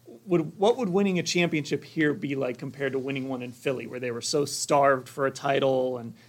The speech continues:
it, it, it was a huge celebration? And he actually just answered that question on his own.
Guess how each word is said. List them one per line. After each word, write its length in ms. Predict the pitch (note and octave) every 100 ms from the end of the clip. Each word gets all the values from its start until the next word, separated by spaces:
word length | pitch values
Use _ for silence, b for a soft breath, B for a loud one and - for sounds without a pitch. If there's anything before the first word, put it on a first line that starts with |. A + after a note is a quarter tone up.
| b -
it, 140 | -
it, 220 | - -
it 160 | D#3 D#3+
was 120 | C3+
a 40 |
huge 280 | B2 F3+ F3
celebration? 880 | - E3 C#3+ A2+ C#3 C#3+ - C3+ C3 B B -
And 140 | D3+
he 100 | A#3
actually 220 | G#3 G3+
just 180 | E3+ E3
answered 320 | E3 D#3+ D3+
that 140 | C#3 C#3
question 340 | D3+ C#3 C#3
on 120 | C3+
his 120 | B2 C#3
own. 340 | - - -